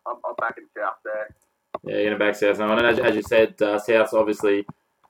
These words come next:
Speaker 2: they went down to Central in a high scoring one. Central scoring a late try to get away.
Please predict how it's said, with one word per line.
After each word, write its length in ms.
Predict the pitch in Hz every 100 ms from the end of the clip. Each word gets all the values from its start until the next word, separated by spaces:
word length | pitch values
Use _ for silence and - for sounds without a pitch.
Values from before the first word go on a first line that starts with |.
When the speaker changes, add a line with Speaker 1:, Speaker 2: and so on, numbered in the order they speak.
| - -
Speaker 2:
they 120 | 113 120
went 220 | 117 101
down 200 | 110 110
to 60 |
Central 480 | 107 120 117 120 110
in 80 | 107
a 80 | 104
high 220 | 113 120
scoring 340 | - 110 110
one. 80 | 107
Central 220 | 107 113 104
scoring 300 | 110 104 104
a 40 |
late 220 | 107 107
try 300 | - 110 107
to 80 | 107
get 100 | 104
away. 480 | 101 101 101 101